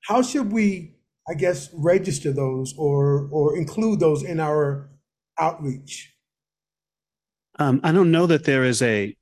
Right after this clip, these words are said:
Speaker 2: uh, a repository for that necessarily, um, because we're not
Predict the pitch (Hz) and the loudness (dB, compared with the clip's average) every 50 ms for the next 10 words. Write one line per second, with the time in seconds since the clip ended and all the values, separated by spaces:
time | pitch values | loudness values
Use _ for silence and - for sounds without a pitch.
0 | _ _ - 76 101 95 98 - 117 107 101 104 98 - - - 123 113 117 113 | _ _ -8 -6 -6 -6 -4 -4 -2 -2 0 -2 -4 -4 -4 -2 -2 0 0 0
1 | 131 131 - - 139 135 139 151 147 139 - - 151 143 143 139 143 139 143 156 | -2 -2 -2 -2 -2 0 0 -2 -4 -4 -4 -4 -4 -4 -2 -2 -4 -4 -4 -6
2 | 143 135 131 123 - 123 - - - 120 117 120 123 127 135 135 143 147 - - | -6 -6 -6 -6 -6 -4 -4 -4 -2 -2 -2 -2 -2 -2 -2 -4 -4 -6 -8 -8
3 | 135 120 117 113 104 101 104 - _ - 131 113 107 - 117 98 110 117 107 107 | -8 -6 -6 -6 -6 -6 -8 -10 _ -10 -6 -4 -2 -2 -2 0 0 0 2 2
4 | 113 117 113 110 - - | 2 2 0 -2 -4 -8